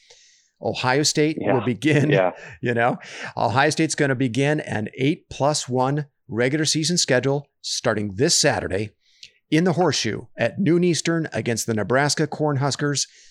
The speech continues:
Speaker 1: According to E S P N dot com, Ohio State is a twenty-six and a half point favorite. I, I believe that line's moved a little bit since it opened.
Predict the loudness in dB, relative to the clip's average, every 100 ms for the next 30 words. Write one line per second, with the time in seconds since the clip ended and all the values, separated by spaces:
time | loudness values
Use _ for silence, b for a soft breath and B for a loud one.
0 | b b -14 -6 0 0 0 -2 2 2
1 | 0 -2 0 2 2 0 0 0 0 0
2 | 0 0 0 -2 -2 -4 -6 -10 -4 -2
3 | 0 -2 -2 -2 -2 -4 -2 -4 -4 -6
4 | -4 -2 -2 -4 -6 -4 -2 0 0 2
5 | 0 0 -2 -2 -2 -2 0 -2 -4 b
6 | b b -4 -2 2 2 2 -2